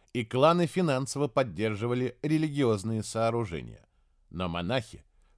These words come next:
приносили клятву избегать всех земных привязанностей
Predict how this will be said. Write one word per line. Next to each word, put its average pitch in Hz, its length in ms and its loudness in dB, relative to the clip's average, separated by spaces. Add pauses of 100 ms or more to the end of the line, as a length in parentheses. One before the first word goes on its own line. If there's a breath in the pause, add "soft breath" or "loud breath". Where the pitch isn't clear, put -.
приносили 143 560 0
клятву 143 560 2
избегать 139 640 0
всех 95 320 -6
земных 101 380 -4
привязанностей 107 960 -2